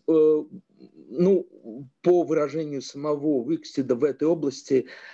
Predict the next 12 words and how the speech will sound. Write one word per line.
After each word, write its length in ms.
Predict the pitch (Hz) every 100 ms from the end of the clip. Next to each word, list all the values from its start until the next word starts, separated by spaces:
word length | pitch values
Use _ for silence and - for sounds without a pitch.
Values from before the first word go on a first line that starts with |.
| - -
э, 880 | 127 117 110 110 120 95 101 80 -
эта 240 | 147 175
область 380 | 180 165 156 143
выглядела 500 | 165 151 135 147 131
как 280 | 135 - -
Авгиевы 600 | 143 127 113 127 117 117
к-, 180 | - - -
конюшни, 600 | 143 135 135 135 185 226
потому 380 | 185 151 143 135
что 200 | - 135
разные 520 | 165 135 127 135 135
люди 480 | 147 151 113 120